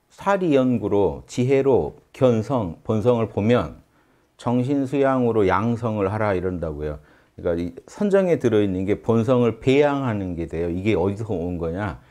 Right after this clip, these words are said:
유교에서 온 거예요. 원래 유교에서 이 존양을 함양이라고도 합니다. 그래서 인의예지를 함양하고 있는 상태를 미발의 경이라 그래요.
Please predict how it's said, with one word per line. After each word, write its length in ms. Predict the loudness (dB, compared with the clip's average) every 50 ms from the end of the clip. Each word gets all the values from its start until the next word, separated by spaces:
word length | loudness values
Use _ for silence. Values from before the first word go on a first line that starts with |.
| _ _ _ _ -8
유교에서 520 | -4 -4 -2 2 2 2 2 2 0 -2 -6
온 140 | -8 -8 -8
거예요. 200 | -6 -6 -6 -6
원래 240 | -4 -4 -2 -2 -4
유교에서 440 | -4 -6 -6 -4 -4 -4 -4 -4 -6
이 120 | -8 -10
존양을 480 | -10 -8 -8 -6 -6 -6 -8 -8 -10 -8
함양이라고도 720 | -8 -6 -6 -4 -4 -4 -4 -4 -4 -4 -4 -6 -8 -10
합니다. 340 | -10 -12 -12 -12 -12 -14 -16 -16 -20 -20 -20 _ _ _ -20 -20 -20 -20 -20 -16 -12
그래서 140 | -12 -10 -6
인의예지를 720 | -2 0 0 2 2 0 0 -2 -2 -2 -2 -2 0 0
함양하고 680 | 0 0 0 0 0 0 0 -2 -2 -2 -2 0 0 0
있는 220 | 0 -2 -2 -4
상태를 540 | -6 -6 -6 -6 -6 -4 -4 -2 -2 -2 -2
미발의 500 | -2 -4 -2 0 2 2 2 2 0 -2
경이라 420 | -4 -8 -8 -6 -6 -6 -6 -8
그래요. 260 | -8 -10 -12 -14 -14